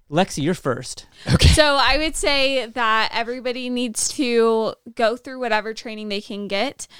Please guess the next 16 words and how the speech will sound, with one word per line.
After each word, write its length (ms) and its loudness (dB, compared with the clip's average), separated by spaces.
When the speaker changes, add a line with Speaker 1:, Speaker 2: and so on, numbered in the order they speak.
Speaker 3:
um, 400 0
whether 320 -4
it's 200 -8
just 280 -8
watching 400 -2
our 100 -4
videos 640 -2
on 260 -4
our 120 -8
YouTube 420 -8
channel 680 0
or 580 2
if 140 -10
that's 240 -6
going 420 -6
to, 640 0